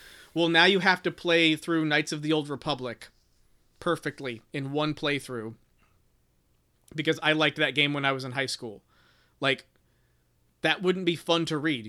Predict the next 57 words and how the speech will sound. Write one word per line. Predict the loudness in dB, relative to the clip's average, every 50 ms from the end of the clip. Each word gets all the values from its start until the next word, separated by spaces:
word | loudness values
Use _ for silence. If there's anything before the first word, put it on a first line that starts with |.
| -6
You | -4 -2
just | 0 0 0 2
read, | 0 0 0 0 _
I, | 6 8 8 8 4 0 _ _ _ _
you, | -2 -2 2
it | 4 4 4 6 4
would | 4 4 4
just | 2 2
be | 4 6
like, | 6 6 4 0 _ 4
"I | 6 6 6
played | 6 4 4 4 4 4
through | 2 2 4
Knights | 4 4 2 2 -2
of | -2
the | 0 0
Old | 0 0
Republic. | -2 0 0 -2 0 0 -2 -4 -4 -8 -16 _ -20 -20 _ _ 0
I | 4 4
had | 6 4 4
a | 4
little | 2 2 2 2
difficulty | 0 0 -2 -2 -4 -4 -4 -4 -4 -4
with | -4 -6 -4 -2
this | 0 0 0 -2 -2 -2
and | 0 0 0
this | 2 2
other | 2 2 2 2
thing. | 2 2 2 0 0 -4 -6 _
Oh | 0 0 0
boy, | 2 2 4 6 6 6 4 2 -4 -14 -20 -20 _ _
if | -4 -2 0
you | -2 0
played | 2 2 2 2
the | 2 2
game, | 2 2 2 0
you'd | -2 -4 -2 2
know | 4 4 4 4 2 -2 -8 -8
that | 2 4 4 4 4 0
was | -6 -10
a | -10 -10
tricky | -2 -2 -2 -2 -2 -6 -8
one. | -8 -10 -12 -14 -16 -20 -20 -12 _
But | 4 6 6
I | 6 6
made | 4 2 2
it | 0 -2
through | -2 -2 0 0
unscathed. | 0 0 0 0 0 2 2 2 0 -2 -8 -16 -20 _ _ _
Perfect | 0 2 2 2 2 -4 -8 -8
score." | -6 -4 -2 0 0 0 0 -2 -6 -10 -16 -20 -20 -12
It's | -4 -4
like, | -4 -4 -4 -10
what | -18 -18 -12 -4 -2 0
am | 0 2 2 2
I | 2 2
reading? | 2 0 0 0 0 0 0 -2 -2 -2 -2 -2 -4